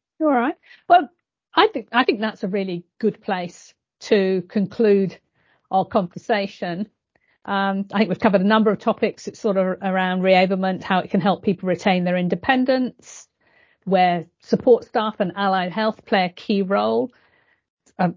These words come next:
a lovely example of how working with This Way works, and maybe some of the factors that ma-, um, can make reablement unsuccessful.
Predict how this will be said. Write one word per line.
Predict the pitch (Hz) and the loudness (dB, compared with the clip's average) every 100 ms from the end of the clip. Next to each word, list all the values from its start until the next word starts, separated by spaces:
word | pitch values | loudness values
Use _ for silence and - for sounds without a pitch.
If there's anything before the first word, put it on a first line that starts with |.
| - | -4
a | 180 | 0
lovely | 196 226 196 | 2 4 2
example | 170 233 190 196 | 0 0 0 0
of | 185 | 0
how | 185 180 | -2 0
working | 180 180 - 196 | 2 2 2 -4
with | 175 175 | -4 -4
This | 175 - | -6 -2
Way | 180 165 | -2 0
works, | 180 180 - - | 0 0 -2 -6
and | 185 185 | -2 0
maybe | 180 175 | 0 0
some | - 196 | 0 -2
of | 175 | -2
the | |
factors | - 170 - - 175 - | -8 -12 -12 -8 -8 -4
that | 185 - - - | -6 -6 -16 -8
ma-, | 190 180 - | -8 -8 -8
um, | 190 175 180 | -6 -4 -2
can | 190 185 | -2 0
make | 175 - - | -2 -6 -2
reablement | 196 180 180 185 175 | 0 0 0 -2 -2
unsuccessful. | 196 214 214 - - 185 - - 170 | 2 2 2 0 -2 -4 -4 -4 -4